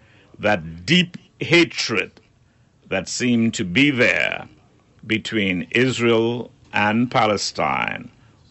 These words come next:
over land. I just hope, though, that peace will prevail. So as we transition to the next segment of the show,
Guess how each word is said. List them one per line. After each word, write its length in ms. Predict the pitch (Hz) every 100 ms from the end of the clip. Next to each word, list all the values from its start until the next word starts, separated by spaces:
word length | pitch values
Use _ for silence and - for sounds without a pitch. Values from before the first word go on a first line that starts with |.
| -
over 520 | 104 98 92 92 92 - - _
land. 680 | 101 87 82 64 52 50 50 - _ _ _ _ _ _ _ _ _ _ _ _ _ _ _ - _ _ _ -
I 140 | 101
just 240 | 92 107 -
hope, 280 | 165 117
though, 440 | 90 90 71 62 - - _ _ _ _ _ _ _
that 320 | 87 85 - -
peace 560 | 160 120 113 - - - _
will 520 | 82 92 95 95 95 - - _
prevail. 720 | - 95 85 90 80 52 50 - - - - _ - - -
So 160 | - 113
as 340 | 147 175 196
we 400 | 151 143 123 117
transition 1300 | 101 - 127 117 110 110 101 139 151 165 180 170 165 _ - -
to 100 | 104
the 100 | 104
next 340 | 101 113 107
segment 580 | - 139 147 113 110 95
of 80 | 87
the 80 | 85
show, 440 | - 87 85 87